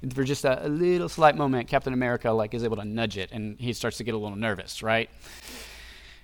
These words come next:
We might imagine ourselves to be something like Captain America in that scene.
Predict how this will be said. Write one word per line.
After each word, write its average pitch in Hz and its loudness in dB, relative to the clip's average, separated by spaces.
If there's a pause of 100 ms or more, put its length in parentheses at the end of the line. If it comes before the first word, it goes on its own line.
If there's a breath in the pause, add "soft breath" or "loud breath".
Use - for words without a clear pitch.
(420 loud breath)
We 175 8
might 190 10
imagine 135 2
ourselves 120 0
to 120 -4
be 117 -4
something 113 -4
like 107 0
Captain 113 2
America 120 0
in 151 0
that 151 0
scene. 151 -4